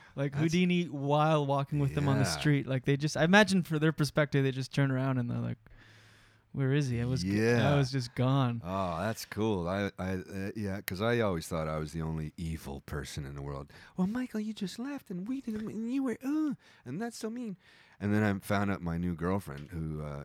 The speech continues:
Speaker 2: is not so new anymore. It's been twenty-five years. No, it's been since, I mean, almost a year.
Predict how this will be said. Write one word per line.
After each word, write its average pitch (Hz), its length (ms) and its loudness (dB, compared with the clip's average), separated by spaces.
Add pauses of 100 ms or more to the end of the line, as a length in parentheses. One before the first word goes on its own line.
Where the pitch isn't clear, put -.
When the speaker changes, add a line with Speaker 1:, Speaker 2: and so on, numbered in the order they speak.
Speaker 2:
is 80 140 -12
not 78 180 -6
so 71 120 -12
new 71 180 -12
anymore. 73 420 -10 (160)
It's 71 200 -20
been 73 180 -12
twenty-five 73 500 -8
years. 82 180 -10
No, 90 220 -6
it's 69 100 -14
been 78 280 -12
since, - 360 -18
I 98 60 -14
mean, 143 160 -12
almost 110 400 -12
a 78 60 -14
year. 82 280 -6